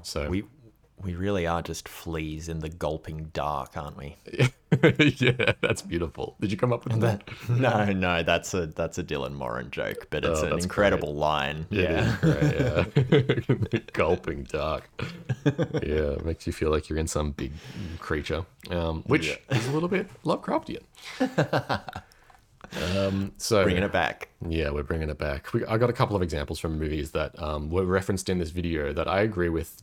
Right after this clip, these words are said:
Speaker 1: did a pretty good job of summoning the sort of, uh, cosmic horror f-, f-, themes.
Speaker 2: Ooh, okay. Hit me. Let's go.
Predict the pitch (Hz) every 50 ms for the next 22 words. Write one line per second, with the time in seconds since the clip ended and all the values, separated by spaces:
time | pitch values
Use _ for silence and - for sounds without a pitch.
0 | 92 87 - 87 82 78 - 76 - - - 92 82 82 - - 76 71 - -
1 | 73 71 67 65 - - - 67 67 - - - 73 69 71 71 71 71 71 71
2 | 71 69 71 73 73 73 73 73 - - 78 71 69 65 64 - - - - -
3 | - - - - - - 53 57 53 52 - - - - - 65 - - - -
4 | 50 - - - - - - - - - 64 64 - - 76 58 - - - -
5 | - - _ _ _ _ _ _ _ _ _ _ - 98 123 - - - 107 110
6 | - - - 90 90 110 127 - - - _ - - - - 107 - - 80 76
7 | 78 85 - - 92 90 107 101